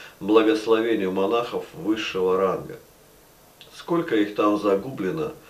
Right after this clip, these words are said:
это только догадаться можно по житиям святых, и на суде Божьем выявится.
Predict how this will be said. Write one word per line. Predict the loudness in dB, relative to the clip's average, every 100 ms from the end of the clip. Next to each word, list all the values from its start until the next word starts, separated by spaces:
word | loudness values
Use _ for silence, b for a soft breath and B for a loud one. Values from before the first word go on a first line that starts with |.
| B B
это | -4 0 0
только | 2 0 6 8
догадаться | 8 10 8 8 6 6 0
можно | -2 2 0 0
по | 0 0
житиям | 0 -4 0 0 0
святых, | -4 -10 -8 -6 -8 -8 -16 B B B B -8
и | -2
на | -2
суде | 0 -2 0 0
Божьем | 0 2 2 0 -2 -4 -6 -16 -20 -12
выявится. | -10 -4 -2 -2 -6 -10 -16 -20